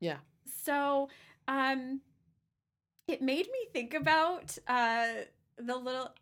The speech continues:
Speaker 2: is this a, is this a saying or a, a, oh, folklore? No,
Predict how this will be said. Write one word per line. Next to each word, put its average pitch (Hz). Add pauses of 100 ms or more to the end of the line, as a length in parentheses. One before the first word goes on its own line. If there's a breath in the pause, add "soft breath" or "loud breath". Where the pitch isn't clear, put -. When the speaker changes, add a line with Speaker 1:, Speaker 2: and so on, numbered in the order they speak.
(220)
Speaker 2:
is 262
this 330
a, 269 (840)
is 226
this 269
a 262
saying 220
or 175
a, 175 (1040 soft breath)
a, 180 (140)
oh, 180 (320)
folklore? 233
No, 180